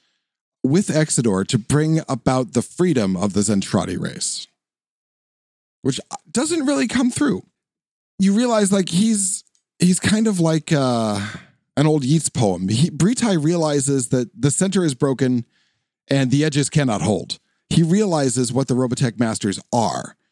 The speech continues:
He realizes the rot at the center of his society, and he's trying to make sure that when that falls to the inevitability of the rampaging Invid just storming the fuck over the masters,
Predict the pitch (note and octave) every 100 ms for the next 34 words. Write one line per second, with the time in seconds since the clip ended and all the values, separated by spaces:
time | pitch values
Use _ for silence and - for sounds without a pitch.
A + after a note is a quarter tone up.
0 | _ _ - D3+ F#3+ F#3 D#3 C3+ C3+ -
1 | A#2 G2 C3+ A2 - A#2+ B2+ - C3 A#2+
2 | A#2 G#2+ B2 - A2 A#2+ A2 G2 F#2 -
3 | - _ - C3 F#3+ - F#3+ F3+ E3 C#3+
4 | C#3 - D3 A#2+ A2 G2 A#2 B2+ A2 C#3+
5 | E3+ - G#2 F#2 - - - _ _ -
6 | C3+ A#2 B2+ A#2+ B2+ D3+ G3+ D#3+ A#2+ -
7 | _ _ - G#3+ G#3+ A#2+ F#2+ - _ _
8 | _ C3+ C3 A#2+ C#3+ D#3 C#3 C#3 A#2+ A#2
9 | A#2+ B2+ G#2 F#2 E3+ C#3+ - - B3+ A3
10 | E3 C3+ A#2 - E3 C#3+ C3 G2+ F#2+ G#2
11 | C3+ A#2+ F2+ - -